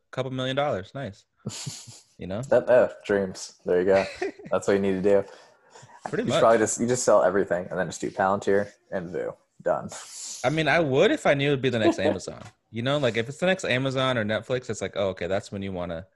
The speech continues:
Speaker 1: go all in on something like that." But you really don't
Speaker 2: Yeah.
Speaker 1: know until,
Speaker 2: You never
Speaker 1: until it's
Speaker 2: know.
Speaker 1: there.
Speaker 2: You have
Speaker 1: Yeah.
Speaker 2: to just put it there and just let it sit and see what happens. The, uh,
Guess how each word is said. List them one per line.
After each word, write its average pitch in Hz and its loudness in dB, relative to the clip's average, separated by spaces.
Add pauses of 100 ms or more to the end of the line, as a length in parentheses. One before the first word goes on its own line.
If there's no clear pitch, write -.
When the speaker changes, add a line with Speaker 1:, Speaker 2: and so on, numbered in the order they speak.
(480)
Speaker 1:
go 95 0
all 90 -2
in 90 -6
on 85 -10
something - -14
like - -14
that." 98 -2
But 120 0
you 131 0
really 170 2
don't 156 6
Speaker 2:
Yeah. - 4
Speaker 1:
know 160 4
until, 131 -2 (460)
Speaker 2:
You 151 6
never 156 6
Speaker 1:
until 123 2
it's 95 4
Speaker 2:
know. - -10
Speaker 1:
there. 113 0
Speaker 2:
You 113 6
have 117 8
Speaker 1:
Yeah. 123 2
Speaker 2:
to 113 0
just 117 0
put 110 4
it 107 -2
there 104 8
and 95 -2
just 90 -4
let 87 4
it - -8
sit 82 2
and 98 -6
see 92 -4
what - -2
happens. - -4 (680)
The, 101 4
uh, 87 6